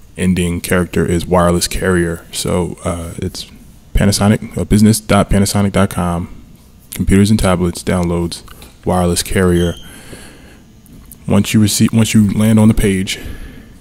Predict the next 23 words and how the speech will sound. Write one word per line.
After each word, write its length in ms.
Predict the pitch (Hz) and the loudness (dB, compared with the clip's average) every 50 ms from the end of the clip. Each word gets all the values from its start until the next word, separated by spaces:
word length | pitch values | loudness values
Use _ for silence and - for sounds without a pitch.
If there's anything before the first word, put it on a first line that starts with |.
| - - - - - - - - - | -20 -20 -20 -20 -20 -20 -20 -10 -2
go 180 | - 92 92 | 0 2 2
to 280 | 90 - - 101 95 92 | 2 2 0 2 2 2
multi-carrier 640 | 92 95 98 - - 101 - - 101 101 - - - | 4 2 2 2 0 -2 -2 0 2 2 2 2 2
options 580 | 95 95 185 - - 208 107 117 120 - - - - | 2 0 -2 -2 0 0 0 0 0 -4 -8 -12 -8
or 120 | 92 90 87 | -6 -4 -4
multi-carrier 520 | 90 87 87 - - - 92 90 87 90 | -4 -4 -6 -6 -6 -4 -2 -2 -2 -4
software, 540 | - - - 90 87 - - 87 95 104 117 - - - - - - - - - - - - - - - - - - - - - - - - - - - - - - - - - - - | -4 -4 -6 -6 -6 -6 -6 -4 -4 -4 -6 -8 -14 -20 -20 -20 -20 -20 -20 -20 -20 -20 -20 -20 -20 -20 -20 -20 -20 -20 -20 -20 -20 -20 -20 -20 -20 -20 -20 -20 -20 -20 -20 -18 -10 -4
and 280 | - 95 92 90 90 | -2 0 0 0 2
then 180 | 95 92 92 90 | 2 2 2 2
there 180 | 90 87 90 | 0 0 0
will 100 | 87 87 | -2 -2
be 260 | 87 90 87 87 - - | -4 -4 -4 -4 -2 -2
a 380 | 87 87 82 82 85 85 - - - - - - - - - - - - - - - - - - - - - - - - - - - - - - | -2 -2 -2 -4 -6 -8 -10 -14 -20 -20 -20 -20 -20 -20 -20 -20 -20 -20 -20 -20 -20 -20 -20 -20 -20 -20 -20 -20 -20 -20 -20 -20 -20 -20 -20 -16
carrier 300 | - - 131 113 104 101 | -6 -2 0 2 2 2
selection 520 | 98 - - 107 123 139 - - - 113 95 | 2 0 0 0 0 0 -2 -2 -2 -2 -2
app 320 | - - 92 107 101 - - | -2 -2 -2 -2 -4 -4 -6
for 320 | - 98 95 90 90 82 | -4 -2 0 0 0 -2
Gobi 260 | - - 92 92 95 | -2 -2 -2 0 0
one 200 | 90 95 98 101 | 0 0 -2 0
thousand 300 | 101 101 98 98 98 92 | 0 0 0 2 2 0
and 120 | 98 98 - | 0 0 0
two 140 | - 101 | -2 -4
thousand. 420 | 92 - 95 87 87 - 107 80 | -2 0 0 0 0 0 -2 -4